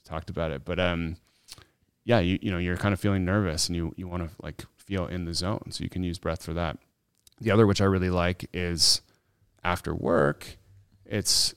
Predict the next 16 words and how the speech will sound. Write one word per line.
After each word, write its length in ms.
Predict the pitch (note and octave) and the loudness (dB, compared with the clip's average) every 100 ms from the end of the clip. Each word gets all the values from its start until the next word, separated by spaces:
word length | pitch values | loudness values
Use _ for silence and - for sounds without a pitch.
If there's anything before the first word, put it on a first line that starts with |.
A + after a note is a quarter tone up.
| _ | _
I 100 | - | -6
work, 240 | F#2+ F#2+ - | -2 -2 -4
like, 160 | F2+ | -10
fourteen 320 | - - - F2+ | -6 -8 -6 -6
hours 220 | D#2+ E2 | -6 -8
a 40 | |
day, 240 | E2+ - F#2 | -8 -8 -8
you 80 | - | -6
know, 140 | F2+ | -4
and 100 | F2+ | -4
I'm 120 | E2+ D#2+ | -4 -6
just 140 | - | -6
looking 180 | F2+ E2+ | -4 -4
at 80 | D#2+ | -6
the 60 | |
computer. 580 | - D#2 - E2+ E2 F2 | -10 -10 -6 -2 -2 -4